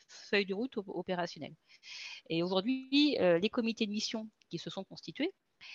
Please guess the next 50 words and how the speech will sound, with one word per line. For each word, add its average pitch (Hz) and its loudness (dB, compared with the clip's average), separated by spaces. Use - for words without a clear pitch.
euh, 151 -4
bah, 156 0
du 156 2
coup, 269 0
ont 233 2
et 160 2
un, - 2
un - 4
regard, 202 8
du 160 -6
coup, 226 -6
très, 180 6
très - -4
critique, - -6
du 175 -10
coup, 208 -10
de 170 -6
ce, - -14
de 160 -4
cette 160 -2
feuille 170 -4
de 165 0
route 185 -2
proposée, 165 -2
du 165 -4
coup, 185 0
euh, 160 4
par 160 0
l'entreprise. 220 0
Et 165 0
c'est 175 2
vrai 240 10
que 254 -2
ces - -8
comités 202 2
de 185 0
mission, 196 2
malheureusement, 208 8
enfin, 208 4
tout - 0
dépend, 226 4
du 175 -6
coup, 196 -2
un - 0
petit - -4
peu - 6
la 196 10
taille 208 8
de 202 0
l'entreprise, 277 6